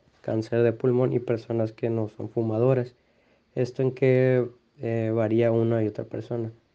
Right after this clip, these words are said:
ya que una persona sana, por así decirla,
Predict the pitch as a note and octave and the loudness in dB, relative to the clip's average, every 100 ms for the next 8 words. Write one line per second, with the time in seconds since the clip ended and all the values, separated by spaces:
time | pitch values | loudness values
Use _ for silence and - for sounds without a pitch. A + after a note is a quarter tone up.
0 | _ B2+ A#2 C3 C3+ C3 A#2 A#2+ A#2+ A2 | _ -4 -2 0 0 0 -4 -2 0 0
1 | - - A#2 A#2+ A2+ A2+ A#2+ G#2+ - A#2 | -4 -6 -2 -2 -2 -6 -6 -6 -4 -4
2 | A2 A#2+ A2+ G#2+ | -2 -2 -2 -4